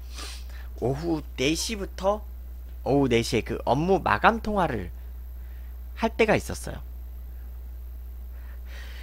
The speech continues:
<coughs> 건데 홀수일에는 남한이 걸고요,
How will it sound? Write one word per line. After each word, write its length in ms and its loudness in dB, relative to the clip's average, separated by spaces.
<coughs> 720 12
건데 400 4
홀수일에는 800 10
남한이 380 8
걸고요, 480 2